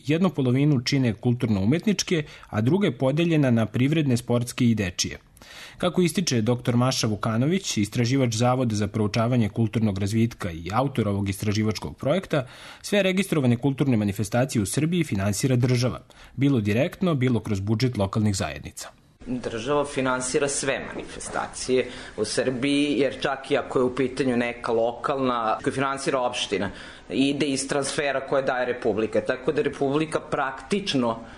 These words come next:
Speaker 2: u stvari, finansira sve. Ono što Ministarstvo kulture direktno ili, ovi, ili Ministarstvo ekonomije i regionalnog razvoja ili Ministarstvo finansija već, a, e,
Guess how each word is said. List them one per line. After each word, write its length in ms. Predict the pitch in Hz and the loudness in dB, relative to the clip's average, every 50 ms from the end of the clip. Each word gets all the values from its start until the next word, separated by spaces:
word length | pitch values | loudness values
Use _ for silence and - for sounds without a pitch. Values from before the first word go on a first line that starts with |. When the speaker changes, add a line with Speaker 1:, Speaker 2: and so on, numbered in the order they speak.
| - - - | -12 -4 -2
Speaker 2:
u 80 | 127 | -2
stvari, 580 | 127 - - - 139 135 135 123 131 127 120 95 - - - - | -2 0 0 0 0 0 0 0 -2 -2 -2 -4 -6 -12 -10 -4
finansira 600 | - 151 127 123 113 117 113 - - 143 131 127 | -2 0 0 0 0 -2 -2 -2 -2 0 0 0
sve. 440 | - - - 170 151 - - - - - - - - - - - - - - | -2 -2 0 0 -2 -2 -4 -10 -16 -20 -20 -20 -20 -20 -20 -14 -10 -6 -2
Ono 320 | 87 113 156 160 160 170 185 | 0 2 2 2 2 2 0
što 200 | 185 - - 165 | 0 0 0 0
Ministarstvo 720 | 156 156 156 151 143 - - 165 156 165 175 - - 160 143 | 2 2 2 2 0 0 -2 -2 -2 -2 -4 -2 -2 -2 0
kulture 540 | - 147 139 135 - 156 160 175 160 151 | 0 0 -2 0 2 2 2 4 4 2
direktno 760 | 127 - 143 139 143 147 156 - - - - - 113 110 113 - | 2 2 2 2 2 2 0 -2 -6 -10 -6 -2 0 0 0 2
ili, 440 | 104 139 131 123 120 117 120 117 117 - - - - - | 2 2 2 2 2 2 0 -2 -4 -8 -14 -16 -6 -2
ovi, 480 | 131 135 139 131 120 123 127 120 131 | -2 0 0 2 2 2 2 2 2
ili 240 | 123 123 143 139 143 | 2 2 2 2 4
Ministarstvo 880 | 143 143 135 139 135 139 - 147 139 139 - - - 143 139 131 131 - - - | 4 4 4 2 2 0 0 0 -2 -2 -4 -2 0 0 2 2 0 -2 -2 -2
ekonomije 1040 | 135 139 139 - - 160 143 139 131 131 135 139 139 135 131 123 120 120 117 113 113 | -2 -2 -2 -2 -2 -2 0 0 0 2 2 2 2 2 2 2 2 2 2 2 2
i 380 | 107 117 110 107 110 113 123 | 0 0 0 0 0 2 2
regionalnog 640 | 127 123 123 120 117 127 110 113 113 110 107 113 104 | 2 2 0 0 0 0 0 0 0 0 -2 0 0
razvoja 600 | 120 120 110 113 117 107 120 123 120 117 113 107 | -2 0 0 -2 -2 -2 -2 0 2 2 0 0
ili 220 | 104 104 104 107 107 | 0 0 0 0 0
Ministarstvo 600 | 113 120 113 113 117 - 131 113 110 - - - - | 0 0 0 -2 -2 -2 -4 -6 -6 -10 -14 -14 -8
finansija 520 | 113 107 107 104 107 - - - 135 123 | -4 -2 -2 -2 -4 -6 -2 0 0 2
već, 260 | 120 117 127 123 - - - - - - - - - - | 2 2 0 -2 -6 -12 -14 -14 -14 -14 -16 -12 -6 -4
a, 520 | 135 139 143 139 139 135 135 135 131 131 127 131 139 - - - | -2 0 0 0 0 0 2 0 0 0 0 0 -2 -2 0 0
e, 180 | 160 156 139 | 2 2 2